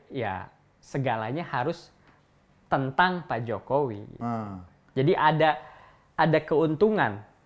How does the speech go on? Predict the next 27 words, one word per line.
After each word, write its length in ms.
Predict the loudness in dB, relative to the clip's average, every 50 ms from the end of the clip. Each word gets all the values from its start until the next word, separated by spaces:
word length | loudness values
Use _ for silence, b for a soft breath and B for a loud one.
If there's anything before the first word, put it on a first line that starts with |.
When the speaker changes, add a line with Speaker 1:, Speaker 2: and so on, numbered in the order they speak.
| _ _ 0
Speaker 1:
kalau 260 | 2 4 6 6 6
lu 240 | 6 4 4 2 2
pakai 320 | 0 0 2 2 0 2
mata 320 | 0 0 0 0 0 0
uang 320 | 0 0 0 0 0 -2 -2
Jokowi, 480 | -2 -2 0 2 2 2 2 2 -2 -6 -10 -10 -8 -6 -4 -4 -4
Speaker 2:
<laughs> 360 | -4 -4 -4 -6 -4 -4 -4
Speaker 1:
gitu 160 | -4 -4 -6
kan. 160 | -8 -8 -10
Kalau 240 | -8 -8 -6 -6 0
Speaker 2:
A-, 240 | 2 2 2 4 4
minimal 400 | 4 6 6 6 6 4 6 6
orang 220 | 8 8 8 8 8 8
jadi 160 | 8 10 10
Speaker 1:
jadi 60 | 10 8
Speaker 2:
lebih 60 | 8 8
Speaker 1:
semua 140 | 10 10
orang 100 | 10 10
Speaker 2:
percaya. 140 | 12 12 12 12
Speaker 1:
konversi, 400 | 12 10 10 8 6 4 2 2 2 0 -2
semua 200 | -4 0 2 4 4
orang 140 | 4 2 0
konversi 340 | -2 0 2 0 0 0 2 4
karena 240 | 4 4 4 4 2
mata 240 | 2 2 4 4
Speaker 2:
Hmm. 40 | 6 6
Speaker 1:
uang 120 | 6 6